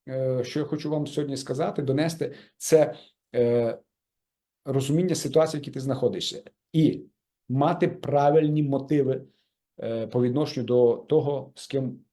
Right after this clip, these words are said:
є розмова або навіть дебати, да? Ось. Повага,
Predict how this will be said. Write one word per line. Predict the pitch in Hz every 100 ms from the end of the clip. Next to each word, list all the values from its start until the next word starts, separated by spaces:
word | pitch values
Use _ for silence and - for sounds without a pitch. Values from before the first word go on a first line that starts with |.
| -
є | 120 123
розмова | 117 127 151 160 101
або | 101 123
навіть | 123 120 120
дебати, | 120 107 82 -
да? | 85 131 - _ _ _ _ _ _
Ось. | 113 101 - - - - _ _ _ _ _ -
Повага, | 160 143 214 233 160 127 -